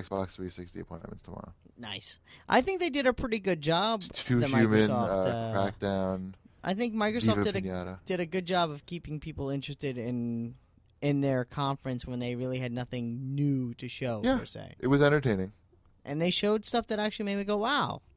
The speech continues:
Speaker 2: So I'm looking forward to that now. And Fable
Speaker 1: Yeah,
Speaker 2: two.
Speaker 1: it was
Speaker 2: Fable
Speaker 1: too
Speaker 2: two.
Speaker 1: loud.
Speaker 2: Fable two.
Speaker 1: Hurt my ears.
Speaker 2: Fable two.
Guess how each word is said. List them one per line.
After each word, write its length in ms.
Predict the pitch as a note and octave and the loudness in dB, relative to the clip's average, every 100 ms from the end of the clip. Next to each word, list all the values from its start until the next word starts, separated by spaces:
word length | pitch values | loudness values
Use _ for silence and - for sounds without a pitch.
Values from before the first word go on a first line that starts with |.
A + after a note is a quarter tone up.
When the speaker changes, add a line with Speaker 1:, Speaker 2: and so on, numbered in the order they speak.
| _ - | _ -10
Speaker 2:
So 60 | C#3+ | -6
I'm 500 | C#3 C#3+ E3 G3 F#3 | -4 0 2 2 2
looking 320 | D3 E3+ F#3+ F#3 | 2 2 0 0
forward 340 | G#3+ B3+ G3+ | 2 4 2
to 80 | C#3 | 0
that 200 | A#2+ A2 | -2 -2
now. 320 | A2 F#2+ G2+ - - - - | -6 -10 -12 -18 -20 -20 -4
And 140 | D#3 | -2
Fable 240 | - F3+ G#2 | 2 4 4
Speaker 1:
Yeah, 60 | |
Speaker 2:
two. 220 | F3 E3+ A2 | 4 2 2
Speaker 1:
it 80 | - | -2
was 80 | A#2 | 2
Speaker 2:
Fable 100 | C#3+ | 6
Speaker 1:
too 60 | A#2+ | 8
Speaker 2:
two. 40 | |
Speaker 1:
loud. 360 | G2+ G#2+ F2+ E2 _ _ - | 8 8 4 0 _ _ -8
Speaker 2:
Fable 260 | A#2+ A#2 A2+ | -2 -2 -2
two. 240 | B2 A#2 | -2 0
Speaker 1:
Hurt 100 | A2+ | 0
my 120 | G#2+ | 0
ears. 440 | G2 G2 F#2 E2 - | 2 2 0 -2 -6
Speaker 2:
Fable 240 | A#2 A2+ A2 | -4 -2 -4
two. 320 | A#2 A#2 | -2 -2